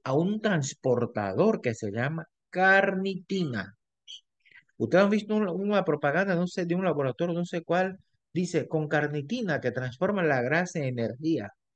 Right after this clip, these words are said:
O sea, hay un laboratorio ahí que hay una, una propaganda. Entonces, ¿qué hace la carnitina? Es un transportador que facilita que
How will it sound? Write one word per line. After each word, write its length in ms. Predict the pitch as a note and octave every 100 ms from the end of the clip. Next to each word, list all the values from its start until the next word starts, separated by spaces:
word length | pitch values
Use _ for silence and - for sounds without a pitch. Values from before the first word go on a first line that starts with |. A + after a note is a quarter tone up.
| _ _ _ _
O 60 |
sea, 160 | C3 C#3+
hay 60 | D#3+
un 100 | E3
laboratorio 440 | A#2+ G#2+ C#3 C3
ahí 80 | C3
que 100 | B2+
hay 120 | B2+
una, 140 | B2+ -
una 180 | A#2+
propaganda. 500 | A2 G2+ F2+ F#2+ F2+ F#2+ _ _ _ _ _ _ _ _
Entonces, 380 | B2+ E3 E3+ - -
¿qué 80 | C#4
hace 280 | D#4 D4+ D#4+
la 140 | C4
carnitina? 720 | A3+ G#3 G3+ G3 F#3 C#3 A2 - _ _ _ _ _ _ _
Es 160 | D#3
un 120 | A#3 A#3
transportador 1080 | F#3+ C#3 - B2+ A2 - G2 F#2+ G2+ G2 - - _ _
que 140 | C3+
facilita 1000 | C3+ A#2+ - A#2 C#3 C4+ D#4 - G#2 E2 _ _ _ _
que 360 | - D#3+ B2+